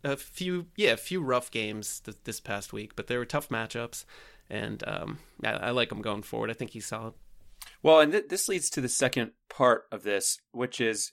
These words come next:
Speaker 2: Avery Bradley. Obviously, he's been sort of unspeakably bad for, in terms of fantasy most of the season. Suddenly, though, he is looking better, playing better. Sixteen points, twelve points, fifteen points his last three games,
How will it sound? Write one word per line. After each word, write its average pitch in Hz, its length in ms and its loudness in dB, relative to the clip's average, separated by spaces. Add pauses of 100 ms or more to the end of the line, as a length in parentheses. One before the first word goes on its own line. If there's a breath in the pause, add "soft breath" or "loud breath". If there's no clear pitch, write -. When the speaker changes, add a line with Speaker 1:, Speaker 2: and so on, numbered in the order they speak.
Speaker 2:
Avery 151 300 4
Bradley. 98 540 2
Obviously, 104 720 2 (200 soft breath)
he's - 280 -8
been 104 320 -4 (160)
sort 127 260 0
of 101 80 -4
unspeakably 120 640 0
bad 92 540 2
for, - 200 -12
in 107 100 -8
terms 98 240 -4
of 98 60 -12
fantasy 95 580 -2 (340 soft breath)
most 120 220 4
of - 60 -10
the 107 60 -6
season. 92 500 -4 (120)
Suddenly, 139 540 4
though, 107 400 4
he 113 240 -2
is 101 160 -2
looking 143 260 0
better, 117 340 6
playing 123 420 2
better. 98 360 2 (200 soft breath)
Sixteen 139 400 -2
points, 123 320 -2
twelve 113 260 4
points, 107 300 -4
fifteen 131 440 0
points 107 280 -4
his - 100 -12
last 98 300 4
three 98 180 -4
games, 90 480 -2